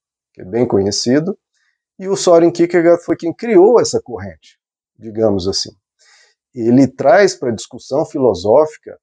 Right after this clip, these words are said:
os temas da vida concreta, porque a filosofia, por um certo período aqui, foi considerada uma, uma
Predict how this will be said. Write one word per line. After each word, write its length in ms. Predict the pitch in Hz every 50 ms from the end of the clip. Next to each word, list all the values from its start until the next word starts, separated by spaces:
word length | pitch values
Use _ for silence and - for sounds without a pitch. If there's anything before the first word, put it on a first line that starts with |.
| _ _
os 180 | - 135 - -
temas 400 | - 147 160 180 185 190 180 139
da 140 | 151 151 131
vida 240 | 123 143 147 156
concreta, 640 | 156 - 175 185 - - 127 127 135 131 131 _ _ _ _ _ _ _ _ _ _ _ _ _ _ _ _ _
porque 220 | - 117 - -
a 60 | 175 156
filosofia, 840 | - 175 160 156 131 120 127 113 - - 131 170 190 170 123 - - _
por 380 | - 113 101 95 87 87 - _ _ _ _ _ _ -
um 220 | 123 110 101 95
certo 360 | - - 120 127 127 - 113
período 580 | - - 117 107 95 110 139 349 220 123 110 98
aqui, 260 | - - 151 185 202
foi 160 | - 170 170
considerada 760 | - 190 175 - - 170 160 139 120 120 127 143 151 170 170 - _ _ _ _ _ _ _ _ _ _ _ _
uma, 600 | 139 135 135 139 135 135 139 135 131 127 127 123 - -
uma 260 | 147 139 131 123 113